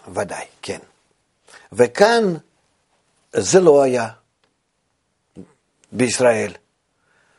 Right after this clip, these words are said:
המלך כלפי הכוח העליון הוא אותו,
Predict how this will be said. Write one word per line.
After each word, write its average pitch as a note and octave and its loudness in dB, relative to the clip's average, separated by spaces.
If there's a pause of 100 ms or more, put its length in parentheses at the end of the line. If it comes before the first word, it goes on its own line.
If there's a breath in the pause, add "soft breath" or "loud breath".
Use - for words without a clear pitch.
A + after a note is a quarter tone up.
(160)
המלך C3 2 (920)
כלפי C3+ 4
הכוח D3 2
העליון E3+ 2 (580)
הוא D3 0
אותו, F#3 2